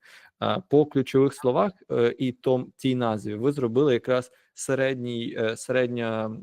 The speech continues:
кількість пошуків і, і мен-, е, с-, точніше, середня конкуренція і низька конкуренція. Це дуже правильна стратегія для нових магазинів.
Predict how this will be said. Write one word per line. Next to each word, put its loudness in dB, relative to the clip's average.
кількість -8
пошуків -6
і, -6
і -2
мен-, -2
е, 4
с-, -12
точніше, -6
середня 0
конкуренція -2
і -2
низька -2
конкуренція. -4
Це 0
дуже 0
правильна 0
стратегія -2
для 0
нових 2
магазинів. 2